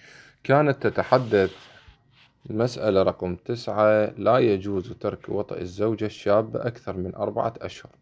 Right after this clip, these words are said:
عدم جواز تركها أكثر من أربعة أشهر. فيظهر من المسألة رقم تسعة،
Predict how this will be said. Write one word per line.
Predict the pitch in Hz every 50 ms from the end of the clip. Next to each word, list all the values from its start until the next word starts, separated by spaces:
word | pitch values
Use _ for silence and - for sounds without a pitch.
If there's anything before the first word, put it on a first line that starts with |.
| _ -
عدم | - 104 104 98 95 90 90
جواز | 87 92 90 90 101 117 117 117
تركها | - - - - - - - -
أكثر | 117 - - - -
من | - -
أربعة | - 110 107 107 101 98 -
أشهر. | - 92 92 - - - - _ _ _ _ _ _ _ _ _ _ _ _ _ _ _ _ _ _ _ _ _ _ _ _ _ _ _ _
فيظهر | - 123 127 131 123 - - 135 135 147 170 165 160 147 151 143 139
من | 123 123
المسألة | 120 113 113 117 117 - - 110 107 107
رقم | 107 113 - - 107 104
تسعة، | - - 101 - - - 113 120 127 135 135 135 127